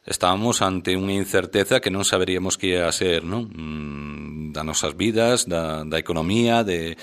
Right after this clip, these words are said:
falecían moitas persoas, por eso a veces, eh, hai que apelar a moita prudencia, non? Cautela tamén con estas cousas, non creernos que agora, pois, xa vamos a ter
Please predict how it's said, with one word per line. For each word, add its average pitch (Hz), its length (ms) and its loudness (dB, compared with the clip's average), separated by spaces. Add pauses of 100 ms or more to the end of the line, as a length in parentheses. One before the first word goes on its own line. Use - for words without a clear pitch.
(440)
falecían 101 520 2
moitas 104 320 2
persoas, 101 480 2 (400)
por 87 160 2
eso 107 200 4
a 98 80 6
veces, 101 360 2
eh, 90 240 0
hai 87 240 -2
que - 80 2
apelar 95 400 2
a 87 400 -8
moita 117 320 4
prudencia, 113 560 6
non? 127 160 2
Cautela 92 560 2
tamén 95 240 -6
con 98 160 -2
estas 87 320 -2
cousas, 87 400 2
non 92 160 -6
creernos 95 480 0
que 95 120 2
agora, 101 280 4 (320)
pois, 85 240 -4
xa 107 80 4
vamos 104 280 4
a 90 120 2
ter 95 240 4